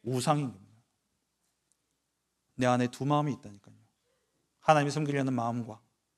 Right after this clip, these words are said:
또 내가 알아서 하려는 것. 내가 알아서 하려는 게 과연 내가 알아서 하는 겁니까? 세상의 지혜와 지식과 세상의 기준과 세상의 그것들 틀 속에서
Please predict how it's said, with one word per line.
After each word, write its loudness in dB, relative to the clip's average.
또 8
내가 4
알아서 -4
하려는 -20
것. -20
내가 8
알아서 4
하려는 0
게 0
과연 0
내가 6
알아서 2
하는 -6
겁니까? -20
세상의 4
지혜와 4
지식과 -4
세상의 4
기준과 -2
세상의 4
그것들 0
틀 4
속에서 2